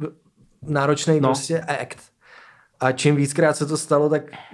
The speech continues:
Speaker 1: jako teď už žádná skořápka
Speaker 2: No.
Speaker 1: neexistuje a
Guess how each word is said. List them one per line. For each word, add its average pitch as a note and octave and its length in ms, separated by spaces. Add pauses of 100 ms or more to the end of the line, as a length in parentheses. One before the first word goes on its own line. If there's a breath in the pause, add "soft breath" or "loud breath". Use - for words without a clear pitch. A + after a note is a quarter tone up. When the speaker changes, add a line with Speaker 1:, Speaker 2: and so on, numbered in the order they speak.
(500 loud breath)
Speaker 1:
jako C3+ 260
teď C3 180
už C#3+ 80
žádná C#3+ 300
skořápka C#3 480
Speaker 2:
No. C#3 60
Speaker 1:
neexistuje C3+ 760
a C#3 420